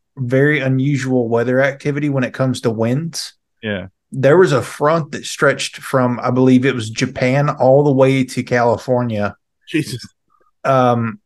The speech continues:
Speaker 1: and there's people who have theories about weather manipulation there,
Speaker 2: Yeah.
Speaker 1: but there's videos of the locals, uh, um, who were like, "The wind was very unusual that day." And, like, even though the wind's always blowing there, that it was blowing, like,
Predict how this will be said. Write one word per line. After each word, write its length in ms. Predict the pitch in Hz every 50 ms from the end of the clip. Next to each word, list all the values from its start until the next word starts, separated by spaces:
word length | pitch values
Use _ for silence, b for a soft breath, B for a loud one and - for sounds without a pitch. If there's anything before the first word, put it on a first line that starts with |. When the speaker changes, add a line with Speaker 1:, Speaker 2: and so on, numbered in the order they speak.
| _ _
Speaker 1:
and 200 | - 147 143 135
there's 180 | 135 135 127 131
people 300 | - 151 156 151 147 151
who 60 | 139
have 200 | 139 131 127 127
theories 380 | - 143 143 143 139 135 117 117
about 240 | 117 120 117 110
weather 240 | 120 151 165 151 143
manipulation 760 | 113 110 110 110 104 104 - 113 110 110 107 107 - 120 110
there, 440 | 127 - 156 127 117 113 113 113 _ _ _ _ _ _ _ _ _
Speaker 2:
Yeah. 160 | - 110 98 92
Speaker 1:
but 140 | 143 135 139
there's 200 | 151 135 120 117
videos 460 | 131 151 160 175 165 160 147 127 127
of 100 | 127 110
the 100 | 117 110
locals, 600 | 110 131 156 170 - 127 120 120 139 135 - -
uh, 220 | 101 107 113 110 - -
um, 560 | 123 120 117 113 110 110 107 104 104 104 98 _ _ _ _ _ _ _ _ _ _
who 120 | - 127 127
were 80 | 131
like, 220 | 123 123 117 107 -
"The 100 | 131 110
wind 260 | 113 120 131 135 127
was 160 | 120 110 107
very 380 | 110 113 - 123 113 120 127 135
unusual 500 | 135 135 127 127 131 131 120 127 123 127
that 200 | 123 117 117 -
day." 320 | 123 120 120 120 117 113 _ _ _ _ _ _ _ _ _ _ _ _ _ _ -
And, 480 | 131 127 120 117 117 110 110 110 107 - _ _ _ _ _ _ -
like, 200 | - 123 117 - -
even 280 | - 143 139 135 131
though 160 | 131 123 120
the 80 | 110 113
wind's 240 | 113 131 135 123 135
always 260 | 120 123 131 120 104
blowing 320 | 98 117 123 131 139 120
there, 320 | 110 110 107 107 110 110 104 104 104 -
that 160 | - 117 127
it 80 | 127
was 140 | 120 104 98
blowing, 440 | 120 110 117 117 123 120 123 117 113
like, 300 | 113 107 104 101 92 -